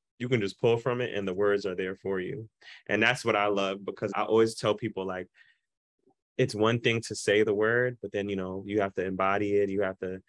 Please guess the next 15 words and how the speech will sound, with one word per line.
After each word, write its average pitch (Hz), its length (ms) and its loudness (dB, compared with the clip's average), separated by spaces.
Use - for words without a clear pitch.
do 110 280 2
things. 107 440 4
Or 101 140 2
if 110 160 -4
you 104 80 -6
say 110 240 2
an 113 80 2
affirmation 107 480 -2
and 90 80 -6
it's - 100 -16
hard 104 320 2
to - 80 -6
say, 120 400 -4
it's - 200 -4
like, 92 360 -2